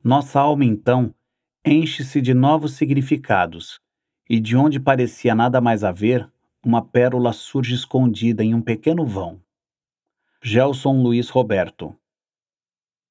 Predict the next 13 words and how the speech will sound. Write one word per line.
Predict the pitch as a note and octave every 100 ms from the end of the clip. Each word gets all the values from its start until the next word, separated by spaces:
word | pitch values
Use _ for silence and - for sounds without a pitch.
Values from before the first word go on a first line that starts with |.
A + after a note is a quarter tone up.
| _ _ -
Gelson | B2 F#3+ - D3+
Luiz | A#2 G#2+ C3 G#2+
é |
psicólogo, | A2 - - C3 G#2 G#2 G#2+ G#2+
presidente | - C3 A#2 A#2 C#3 E3+ -
da | C3+
Associação | B2 C3 B2+ C3 A#2 - A#2
Jungiana | A#2 C3 D#3+ C3 A2+ A2+ G#2+
do |
Brasil, | G#2 A2 G2 F2 G#2 C#3+ - _ _ _ _
membro | B2+ C3+ F3+ E3 D#3
da | B2+
International | C3+ D3+ C#3+ C3+ D3 D3 D3 C3+ B2+ A#2+